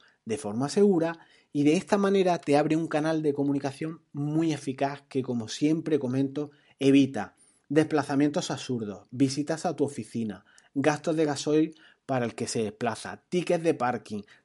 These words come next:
transporte público y, lo más importante, el coste de oportunidad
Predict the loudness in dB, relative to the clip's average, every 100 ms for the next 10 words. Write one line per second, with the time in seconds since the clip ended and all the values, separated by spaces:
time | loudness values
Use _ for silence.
0 | 0 0 2 0 2 0 0 0 0 -2
1 | -6 -10 -12 _ 0 2 4 2 0 -4
2 | -4 -6 -4 -4 -4 -10 -14 _ _ _
3 | 2 4 4 4 2 4 4 6 4 10
4 | 10 10 2 2 2 4 2 0